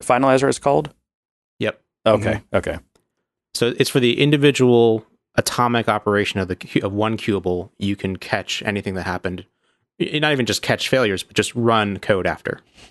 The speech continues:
Speaker 2: and, and be pretty guaranteed to run.
Speaker 1: Okay. And does, does this also apply to things like, like Visual Force controllers and just anything where you're dealing with transactions, or is it?
Speaker 3: Mm-mm.
Speaker 1: No.
Speaker 2: No, I think
Speaker 3: Strictly
Speaker 2: it's
Speaker 3: for
Speaker 2: only
Speaker 3: the
Speaker 2: for queuables.
Speaker 3: Yeah.
Speaker 1: So why wasn't it called a queuable finalizer?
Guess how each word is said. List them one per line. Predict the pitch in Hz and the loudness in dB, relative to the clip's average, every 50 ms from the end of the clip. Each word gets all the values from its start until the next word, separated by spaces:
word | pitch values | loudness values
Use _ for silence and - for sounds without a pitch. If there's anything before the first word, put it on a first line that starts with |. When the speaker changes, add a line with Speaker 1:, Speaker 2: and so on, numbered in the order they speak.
| _ _ _ - | _ _ _ -4
Speaker 2:
and, | - 101 104 101 - - | -4 -4 -2 -6 -6 -4
and | - 104 98 | -4 -4 -2
be | 104 98 | -2 -4
pretty | 92 - - 101 98 | -2 -4 -4 -4 -2
guaranteed | 95 95 92 90 - - - | -2 -2 -4 -4 -6 -6 -4
to | - | -2
run. | - 53 - 127 - _ _ _ _ _ _ _ _ - - | -4 -4 -4 -6 -10 _ _ _ _ _ _ _ _ -4 -2
Speaker 1:
Okay. | - 101 - 190 87 - - _ _ - | -2 -2 -2 -4 -6 -8 -12 _ _ -2
And | 151 139 143 - | 0 2 2 2
does, | - 139 135 131 131 131 | 4 4 4 4 2 0
does | - 131 131 | 0 0 0
this | 131 165 - | 0 2 2
also | 147 139 139 - 151 | 2 2 2 4 2
apply | 127 120 - 127 123 127 | 2 2 4 4 4 4
to | 123 | 4
things | 117 - 117 120 110 - | 2 2 0 0 0 0
like, | 110 104 - - _ _ _ _ _ _ _ _ _ | 0 -2 -2 -8 _ _ _ _ _ _ _ _ _
like | - 101 - | -4 -4 0
Visual | 104 113 113 - 127 120 | 2 2 2 4 2 0
Force | - - - 117 117 107 - | 2 2 2 2 2 2 -2
controllers | - - - 107 - - 120 110 117 123 123 123 127 127 120 - | -4 -6 -4 -4 0 2 4 4 6 6 6 6 6 4 2 2
and | 113 107 104 104 104 101 - _ | -2 -4 -4 -4 -4 -6 -6 _
just | - 120 - - | -2 -2 0 2
anything | 131 131 131 - - 127 127 | 2 2 2 4 4 4 6
where | 123 120 | 6 6
you're | 120 113 110 | 6 4 2
dealing | 101 - _ - 123 127 127 120 | 0 0 _ 4 6 6 6 6
with | 117 117 | 4 4
transactions, | - - 127 123 120 120 113 120 135 - 104 104 98 | 4 2 2 2 4 4 2 2 2 0 -2 -4 0
or | - 95 113 107 101 | 2 2 4 4 4
is | 101 101 | 2 2
it? | 107 101 104 | -2 -4 -4
Speaker 3:
Mm-mm. | 104 101 98 - _ _ _ _ _ _ _ | -6 -12 -16 -16 _ _ _ _ _ _ _
Speaker 1:
No. | - 113 123 156 143 | -4 -2 0 2 2
Speaker 2:
No, | 123 123 113 104 98 | 4 2 2 4 4
I | 98 107 | 4 4
think | 120 127 123 | 4 4 4
Speaker 3:
Strictly | 127 | 4
Speaker 2:
it's | 120 - | 4 4
Speaker 3:
for | 104 | 4
Speaker 2:
only | 110 120 107 | 4 2 2
Speaker 3:
the | |
Speaker 2:
for | 95 101 | 0 -2
queuables. | - - 113 107 90 - - - - - - | 0 0 0 0 0 -2 -6 -6 -6 -6 -4
Speaker 3:
Yeah. | 101 92 95 - _ _ _ _ _ _ _ - - | -4 -6 -8 -10 _ _ _ _ _ _ _ -20 -16
Speaker 1:
So | - - - - - 139 135 | -12 -12 -10 -6 -2 2 2
why | 131 127 127 131 139 170 180 | 2 2 2 0 2 2 4
wasn't | 160 160 156 156 160 143 | 4 4 4 4 2 0
it | 131 - | 0 2
called | - 135 135 127 | 2 2 4 4
a | 120 107 | 4 2
queuable | - - - - 117 127 139 143 151 143 | 0 -4 -2 2 4 4 6 4 4 2
finalizer? | - 147 151 165 170 165 170 175 175 196 208 196 190 | 2 2 2 2 4 4 4 2 2 2 -2 -2 -4